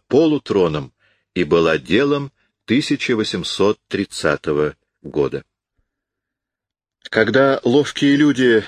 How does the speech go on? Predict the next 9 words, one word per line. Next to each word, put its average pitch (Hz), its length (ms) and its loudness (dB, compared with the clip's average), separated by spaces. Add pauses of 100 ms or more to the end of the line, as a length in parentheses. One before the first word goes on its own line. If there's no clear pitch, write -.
(100)
достигли 113 560 -2
своей 104 440 0
цели, 139 440 -2
обнаружилась 113 760 -2
глубочайшая 127 920 -2
порочность 113 960 -2
найденного 95 720 -2
ими 90 340 -2
решения. 78 640 -4